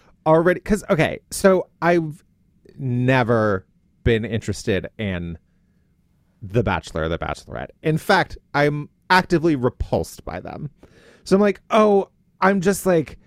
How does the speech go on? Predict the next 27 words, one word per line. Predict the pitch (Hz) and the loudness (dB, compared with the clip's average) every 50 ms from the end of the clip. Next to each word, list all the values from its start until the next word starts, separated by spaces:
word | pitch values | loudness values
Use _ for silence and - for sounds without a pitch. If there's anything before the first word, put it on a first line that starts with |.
| _ _ _ _ | _ _ _ _
sick | _ - - - - - 202 - 185 | _ -8 -6 -2 0 2 2 4 2
of | 180 143 113 | 0 0 0
dealing | - 143 147 151 151 151 143 135 135 | 2 2 4 4 4 4 2 4 2
with | 131 127 110 120 120 | 2 0 0 0 2
that | 156 160 165 156 | 2 4 4 4
in | 139 117 101 | 2 2 0
these | 95 95 87 - | 0 -2 -4 -4
books." | - - 90 85 - - - - _ | -4 -4 -4 -4 -4 -10 -18 -20 _
Or | - 170 175 170 170 160 - - | 0 2 2 2 2 0 -2 -2
I'm | 147 156 165 160 | -2 -2 -2 -2
just, | 143 170 151 - - - - - _ _ _ _ _ _ - _ _ - | -2 -4 -4 -4 -10 -16 -20 -20 _ _ _ _ _ _ -20 _ _ 0
this | - 190 185 - - | 2 2 2 4 2
is, | 185 165 151 - 131 - | 0 0 0 -6 -10 -2
but, | - 156 147 - _ _ - | 0 0 0 0 _ _ -4
ugh, | - 160 160 151 135 139 135 117 95 - - - - - - _ - _ | -2 0 0 -2 -4 -6 -10 -12 -14 -16 -18 -20 -20 -20 -20 _ -20 _
it | - 139 143 - | -2 -2 -2 2
was | - 147 131 135 | 0 0 2 2
also | 135 127 - - 117 | 0 0 0 0 0
hard | 104 120 113 101 - | 0 0 -2 -2 -2
for | 113 | -4
me | 104 101 | -4 -2
to | 92 98 | -2 -2
get | 92 - - | -4 -6 -8
through | - - 87 | -8 -10 -8
this | 87 90 - | -8 -8 -10
book. | - - 69 - - - _ _ _ _ _ _ _ _ - | -8 -10 -10 -10 -12 -18 _ _ _ _ _ _ _ _ -2
Um, | 165 165 156 147 139 135 135 139 139 113 - | -2 0 0 0 -2 -2 -4 -6 -8 -10 -14